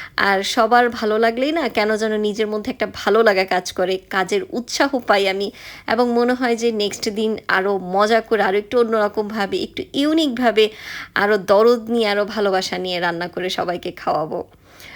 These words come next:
তো আপনারাও এই কাজটা করবেন, ভালোবাসার মানুষকে আগলে রাখবেন, ভালোবাসাকে মূল্যায়ন করবেন, এবং আপনার আশেপাশে যে মানুষগুলো আছে অবশ্যই, অবশ্যই এদেরকে প্রায়োরিটি দিবেন। কারণ হচ্ছে, আহ,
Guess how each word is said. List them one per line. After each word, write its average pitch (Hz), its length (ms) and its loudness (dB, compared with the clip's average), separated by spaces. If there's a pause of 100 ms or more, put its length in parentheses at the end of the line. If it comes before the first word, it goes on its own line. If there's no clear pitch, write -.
(200)
তো 285 120 2
আপনারাও 269 640 4
এই 214 200 -2
কাজটা 208 420 0
করবেন, 214 440 -2
ভালোবাসার 233 720 0
মানুষকে 226 440 -2
আগলে 185 340 0
রাখবেন, 180 420 -4
ভালোবাসাকে 196 1120 -4
মূল্যায়ন 254 560 0
করবেন, 208 420 0 (480)
এবং 214 480 0
আপনার 190 420 -4
আশেপাশে 233 640 0
যে 214 200 -2
মানুষগুলো 196 560 -2
আছে 202 420 -2
অবশ্যই, 214 540 -2
অবশ্যই 196 460 0
এদেরকে 190 360 -2
প্রায়োরিটি 214 520 2
দিবেন। 202 300 -2 (460)
কারণ 269 300 2
হচ্ছে, 294 580 0
আহ, 190 380 0